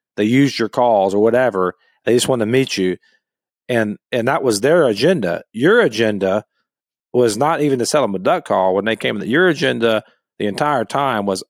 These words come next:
uh, "They're not leaving here without hearing about Jesus." And I just saw that happen my whole life.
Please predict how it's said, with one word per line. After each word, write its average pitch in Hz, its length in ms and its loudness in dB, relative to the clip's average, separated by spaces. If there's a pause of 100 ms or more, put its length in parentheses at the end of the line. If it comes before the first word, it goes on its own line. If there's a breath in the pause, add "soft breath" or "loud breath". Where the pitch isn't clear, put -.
(140)
uh, 113 140 -4
"They're 107 160 -2
not 135 340 -2
leaving 135 420 0
here 98 480 -2 (240)
without 101 300 -2
hearing 110 360 -2
about 95 260 -2
Jesus." 101 540 -4
And 110 140 -8
I 139 120 -2
just 139 460 -6
saw 156 320 0
that 156 200 -2
happen 131 340 -4
my 107 140 0
whole 120 200 0
life. 107 460 -2